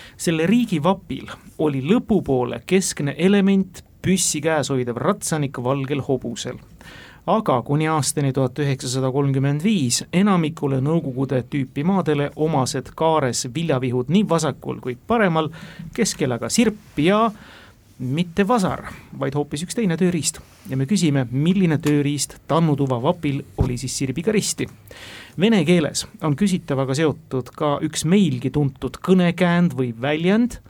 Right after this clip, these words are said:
mis nüüd paistab ka, et Tuva rahva suure poja Sergei Kuzuketovitš Šoigu tegevust ja selle resultaate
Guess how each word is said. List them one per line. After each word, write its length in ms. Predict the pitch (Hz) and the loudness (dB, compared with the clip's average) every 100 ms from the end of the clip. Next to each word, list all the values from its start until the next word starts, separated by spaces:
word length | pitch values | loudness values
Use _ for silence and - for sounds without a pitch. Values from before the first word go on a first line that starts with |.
| - - - _ | -20 -20 -20 _
mis 420 | 147 156 156 - | -2 -2 -2 -2
nüüd 640 | 139 175 208 214 143 117 - - - | 2 4 6 6 2 -2 -10 -12 -10
paistab 520 | - 123 - 202 208 - - - | -6 -6 -4 -4 -4 -8 -20 -14
ka, 320 | - 110 151 170 | -8 -4 -4 -4
et 340 | 135 123 - - | -8 -8 -10 -10
Tuva 280 | 165 151 131 | -4 0 0
rahva 280 | 135 - 123 | -2 -6 -6
suure 280 | 135 127 139 | -4 -2 -2
poja 260 | 214 180 | -2 -2
Sergei 420 | 135 143 131 139 - | -2 -4 -2 -4 -4
Kuzuketovitš 800 | 127 120 139 120 120 117 - - | -6 -4 -4 -4 -6 -8 -10 -12
Šoigu 420 | - - 226 165 | -6 2 2 2
tegevust 560 | 131 135 120 123 - - - - - | 0 0 -2 -6 -8 -10 -18 -20 -18
ja 140 | - 127 | -10 -8
selle 180 | 123 127 | -4 -4
resultaate 800 | 175 156 - 131 123 - 123 | 0 0 0 -2 -2 -4 -6